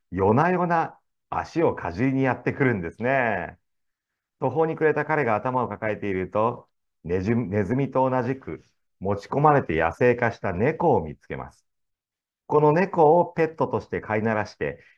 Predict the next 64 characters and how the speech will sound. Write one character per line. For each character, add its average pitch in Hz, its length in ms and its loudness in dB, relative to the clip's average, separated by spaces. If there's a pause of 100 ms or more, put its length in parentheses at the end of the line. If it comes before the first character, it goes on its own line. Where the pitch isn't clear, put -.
一 98 120 -2
緒 151 220 2
に 151 120 2
生 139 240 2
活 135 260 -2
す - 120 -4
る 131 100 2
こ 135 120 2
と 147 140 2
で、 85 320 0 (640)
彼 95 180 0
は 85 340 -2 (200)
熟 80 280 -8
睡 107 220 0
で 90 160 2
き 123 120 0
る 107 100 4
よ 95 160 6
う 90 40 4
に 143 160 0
な 117 160 2
る 85 120 0
ん 60 80 -8
で 65 100 -10
す - 120 -20
ね。 139 300 -4 (1300)
持 180 120 4
っ - 60 -2
て 190 100 6
い 156 60 6
た 107 120 2
弾 101 200 2
丸 110 140 2
が 110 120 2
底 110 280 0
を 120 60 4
つ 127 120 -4
い 117 60 -2
て 120 100 -2
か 123 120 -2
ら 120 100 0
は、 80 280 -4 (280)
素 - 220 -12
手 185 140 0
で 147 100 2
獲 101 60 -2
物 113 260 -2
を 107 60 -4
捕 123 220 -6
ま 127 140 2
え 120 60 2
る 92 100 -2
以 110 80 -2
外 95 180 -2
に 110 100 -4
は 135 180 0
あ 82 40 -2
り 90 100 -6
ま 101 140 -6
せ - 140 -10
ん 80 80 -8
で 69 100 -10
し - 100 -20
た。 - 240 -12